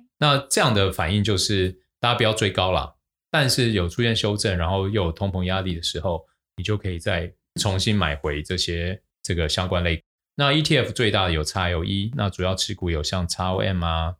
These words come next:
呃，C V X雪佛龙，然后C O P，然后世安普吉等等。那金融类股最大的E T F是X L F，那里面有伯克夏、J P Morgan、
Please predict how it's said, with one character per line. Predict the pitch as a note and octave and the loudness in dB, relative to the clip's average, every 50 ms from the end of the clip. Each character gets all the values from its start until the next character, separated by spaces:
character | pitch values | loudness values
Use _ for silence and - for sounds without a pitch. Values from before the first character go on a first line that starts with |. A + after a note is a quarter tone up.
| _ _ _ _ | _ _ _ _
呃 | - E2+ D#2+ D#2 D#2 | -4 -2 -2 -2 -2
，C | - - - - G2 F#2+ | -2 -2 -2 -2 -2 -2
V | F#2 G2 F#2+ | -2 -2 -2
X | F#2 - - F#2 F2+ F#2 F2+ | -2 -2 0 0 0 0 -2
雪 | - - E2 | -4 -6 -8
佛 | - - E2+ | -6 -6 -2
龙， | E2+ E2+ E2+ E2+ F2 F#2 G#2+ - - - | -2 0 0 -2 -2 -6 -8 -12 -12 -8
然 | - E2+ E2 | -6 -6 -6
后 | E2+ - - F#2 F2 F2 E2+ E2+ - _ _ _ _ - | -6 -4 -4 -2 -2 -2 -4 -6 -8 _ _ _ _ -8
C | - - - G2+ F#2 | -6 -4 -2 0 2
O | F2+ F2+ F#2 | 2 2 0
P， | F2+ - - - F#2 F#2 F#2 G#2 A2 - _ _ _ _ _ | -2 -4 -4 -4 -4 -2 -4 -6 -8 -12 _ _ _ _ _
然 | - E2 | -10 -8
后 | F2+ F2 D#2+ E2+ | -4 -4 -4 -2
世 | - - F#2 | -2 -2 -2
安 | E2 E2+ | -2 -2
普 | E2 - E2+ D#2+ | -4 -6 -8 -12
吉 | - - E2+ | -10 -10 -8
等 | D#2+ E2+ E2 G2+ | -6 -4 -2 0
等。 | G#2+ G#2 - - - _ _ _ _ _ - | 0 0 0 -2 -8 _ _ _ _ _ -2
那 | C3+ C3 | -2 0
金 | A#2 D3+ | 2 2
融 | C#3 C3+ | 2 4
类 | C#3 C3 | 2 2
股 | - - E2+ | 0 0 0
最 | D#2+ G#2 F#2+ | 0 2 2
大 | G2 F2+ | 2 2
的 | F2+ | 0
E | F#2 | 0
T | F#2 G2 | -2 -2
F | F2 F2 F2+ | -4 -4 -4
是 | E2+ | -6
X | - - G#2 | -6 -4 -2
L | G#2 G#2+ F#2 F2 E2+ | -2 0 0 0 0
F， | F2+ F#2+ G2 - - _ _ _ _ - | 0 0 -2 -4 -8 _ _ _ _ -4
那 | A2+ G#2 F#2+ | -2 -2 0
里 | F2 E2+ | 0 0
面 | F#2 G2+ F#2+ F#2 | 2 2 2 2
有 | F2 E2+ D#2 D#2 | 2 2 0 0
伯 | - - F#2 F2+ | -2 -4 -4 -4
克 | - G#2+ F#2+ | -4 -4 -2
夏、 | - - - G2 D#2 - - | -2 0 0 -2 -2 -4 -4
J | - G2+ F#2+ | -6 -6 -4
P | - G2+ | -2 -2
Morgan、 | F#2+ G2+ G#2 G#2 G#2 F#2 E2+ - | -2 -2 -2 0 0 -2 -2 -4